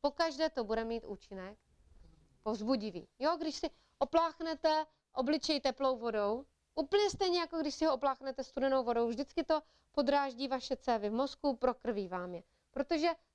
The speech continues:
tam šlo o podráždění těch nervových zakončení, které bylo krátkodobé a to vám způsobilo,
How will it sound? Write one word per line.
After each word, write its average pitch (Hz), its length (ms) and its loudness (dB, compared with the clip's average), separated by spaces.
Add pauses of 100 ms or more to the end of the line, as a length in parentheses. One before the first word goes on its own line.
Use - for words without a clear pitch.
tam 294 180 2
šlo 311 260 2
o 262 120 0
podráždění 277 560 -2
těch 254 160 -8
nervových 233 380 0
zakončení, 285 600 0
které 240 320 0
bylo 196 240 -2 (220)
krátkodobé 277 840 0 (300)
a 220 380 0 (220)
to 262 220 2
vám 226 220 -2
způsobilo, 233 640 -2